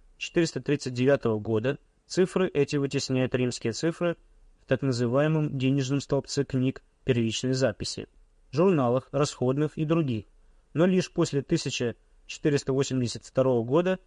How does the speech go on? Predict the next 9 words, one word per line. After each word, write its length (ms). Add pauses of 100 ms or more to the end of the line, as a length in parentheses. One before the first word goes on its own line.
(260)
они 240
вытесняют 500
римские 360
цифры 440 (260)
в 60
денежных 460
столбцах 600
конторских 540
книг 300